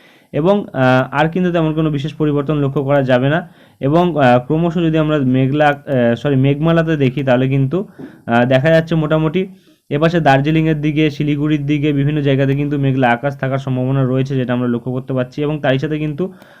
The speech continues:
আরও বিভিন্ন জায়গায় যেমন ধূপগুড়ি, জলপাইগুড়ি এবং কুচবিহার এইসব জায়গাগুলিতেও কিন্তু মেঘলা আকাশ থাকবে, যেটা কিন্তু আমরা দেখতে পাচ্ছি। এবং, আহ, আমাদের দক্ষিণবঙ্গের দিকে কিন্তু মেঘলা আকাশ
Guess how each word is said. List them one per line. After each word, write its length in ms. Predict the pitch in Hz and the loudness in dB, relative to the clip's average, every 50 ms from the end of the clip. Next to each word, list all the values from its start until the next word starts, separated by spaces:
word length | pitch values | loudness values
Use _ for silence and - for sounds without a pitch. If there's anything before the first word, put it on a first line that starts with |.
| _ - | _ -4
আরও 160 | - 165 190 | -2 0 2
বিভিন্ন 260 | 190 190 180 180 175 170 | 2 2 2 2 0 0
জায়গায় 300 | 160 160 156 151 151 147 | 2 2 0 0 0 0
যেমন 200 | 147 143 143 147 139 | -2 -2 -2 -2 0
ধূপগুড়ি, 440 | 139 139 139 135 131 135 147 147 147 | 0 0 0 0 -2 -2 0 0 0
জলপাইগুড়ি 580 | 131 131 127 123 123 139 143 139 135 139 139 143 - | 2 0 0 0 0 0 0 0 2 0 0 0 0
এবং 160 | 127 127 127 131 131 | 0 0 -2 -2 -2
কুচবিহার 440 | 135 139 139 135 139 135 143 143 135 | -2 -2 0 0 0 2 0 2 2
এইসব 220 | 135 139 143 156 156 | 0 0 -2 -2 -2
জায়গাগুলিতেও 400 | 151 160 156 156 156 147 151 147 | -2 -2 0 0 -2 -2 -2 -4
কিন্তু 200 | 151 156 156 170 | -4 -4 -2 -2
মেঘলা 300 | 160 143 131 127 139 139 127 | 0 0 0 0 0 0 0
আকাশ 220 | 123 143 160 170 170 - | 0 0 -4 -4 -4 -4
থাকবে, 300 | - 120 117 117 123 170 - - - _ _ - _ - | -4 -2 -2 -2 -4 -4 -6 -8 -14 _ _ -20 _ -6
যেটা 180 | 123 127 127 135 | -2 0 2 2
কিন্তু 200 | 135 143 147 135 147 | 2 0 0 0 -2
আমরা 160 | 143 156 165 | 0 0 0
দেখতে 240 | 160 147 - - - | 0 0 0 -2 -2
পাচ্ছি। 320 | 113 107 104 104 - - 104 101 - _ - _ _ _ _ _ _ _ | -2 -2 -2 -4 -6 -12 -12 -12 -12 _ -20 _ _ _ _ _ _ _
এবং, 240 | 123 131 143 175 196 196 123 | -2 0 2 2 2 0 0
আহ, 320 | 98 139 127 123 120 120 117 107 110 - - _ - | 2 2 4 4 4 2 0 -2 -6 -14 -20 _ -4
আমাদের 280 | 127 120 143 156 160 160 | -2 0 2 0 0 0
দক্ষিণবঙ্গের 480 | 156 160 160 196 180 180 175 180 185 | 0 0 0 0 0 2 2 2 2
দিকে 140 | 175 180 175 | 2 2 2
কিন্তু 220 | 170 175 175 170 180 | 2 0 0 0 0
মেঘলা 300 | 170 170 156 143 151 156 | 0 0 0 2 2 2
আকাশ 180 | 151 147 151 156 | 2 0 -2 -6